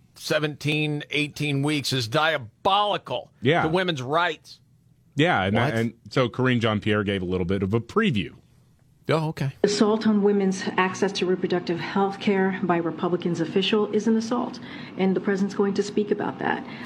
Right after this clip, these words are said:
Speaker 3: uh, as he has been for the past several months. He just talked about, when he was out, uh, west, he talked about the national bans that we're seeing from extreme Republicans.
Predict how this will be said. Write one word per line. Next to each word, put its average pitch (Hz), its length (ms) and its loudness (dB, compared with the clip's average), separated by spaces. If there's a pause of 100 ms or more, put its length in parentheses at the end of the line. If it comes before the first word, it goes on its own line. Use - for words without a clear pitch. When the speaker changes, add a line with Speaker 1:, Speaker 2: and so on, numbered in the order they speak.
Speaker 3:
uh, 175 140 0
as 190 220 2
he 220 120 4
has 202 320 0
been 165 220 -2
for 180 160 -4
the 180 80 0
past 175 240 -2
several 185 200 2
months. 190 280 0
He 185 100 0
just 185 240 -2
talked 185 260 0
about, 175 300 0
when 175 140 0
he 190 160 2
was 190 120 4
out, 196 280 0 (340)
uh, 185 300 0
west, 220 300 0
he 202 120 -2
talked 226 380 -2
about 170 260 0
the 180 100 2
national 170 440 0
bans 170 280 0
that 160 140 -2
we're 165 100 0
seeing 160 440 0 (180)
from 175 140 0
extreme 170 340 0
Republicans. 156 640 -2